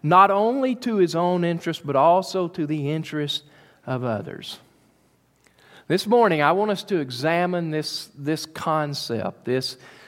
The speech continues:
this wrongful lifestyle of selfishness. And I want to do so through asking three questions, asking and then answering three questions.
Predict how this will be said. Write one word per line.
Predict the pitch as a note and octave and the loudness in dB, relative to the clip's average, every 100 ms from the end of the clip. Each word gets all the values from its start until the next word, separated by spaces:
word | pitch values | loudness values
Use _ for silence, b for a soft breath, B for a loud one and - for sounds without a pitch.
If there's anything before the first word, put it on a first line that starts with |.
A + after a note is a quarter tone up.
| B - | B -6
this | B2+ D3 D3 | -2 -2 -2
wrongful | C3 C#3 D#3 F3+ F#3+ F3 F3+ | -4 0 0 0 -2 -2 0
lifestyle | E3 C#3+ D3 - - C#3 C3+ B2+ B2 | 2 2 0 -4 -4 0 0 -2 -6
of | A#2 | -10
selfishness. | - C3+ A#2+ - G#2 - - - - | -6 -4 -4 -6 -14 -14 -14 -14 -6
And | B2+ | -2
I | |
want | D3 A3 | 0 0
to | C#4+ | 0
do | G#3+ G#3 | 0 -2
so | - F#3 D#3+ | -2 -2 -2
through | D3+ E3+ E3 E3 D#3 B B - | -2 -2 0 2 0 B B -2
asking | D3 D#3+ - F3 D3 | 0 0 -2 -6 -6
three | - E3 E3+ F#3 | -6 -2 0 -2
questions, | F3 E3+ D#3 B2+ - - - - - - | -4 -2 -2 -2 -8 -16 -16 -18 -18 -12
asking | A#2+ C3+ E3+ - F3 E3+ | -2 0 0 -2 -4 -2
and | D3+ | -4
then | C3+ C3 | -4 -2
answering | D3+ D3 - C#3+ | -2 -4 -8 -10
three | C3+ C#3+ C#3+ | -10 -6 -6
questions. | C#3 C#3+ B2+ - A2 G#2+ | -2 -2 -2 -4 -14 -14